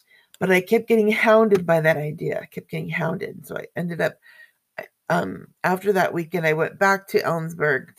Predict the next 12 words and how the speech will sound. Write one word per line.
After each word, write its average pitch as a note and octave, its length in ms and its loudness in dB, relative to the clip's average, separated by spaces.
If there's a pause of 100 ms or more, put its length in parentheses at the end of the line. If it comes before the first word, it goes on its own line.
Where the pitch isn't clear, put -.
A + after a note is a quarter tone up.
to, D3+ 340 -8 (580)
to F#3+ 120 0
work F#3 380 2
a E3+ 80 -4
little F3 300 -2
bit E3 500 0
and D#3+ 240 -4
to C#3+ 300 -8
start - 380 -6
gathering E3 320 -2
my E3 140 -8
things D3 560 -10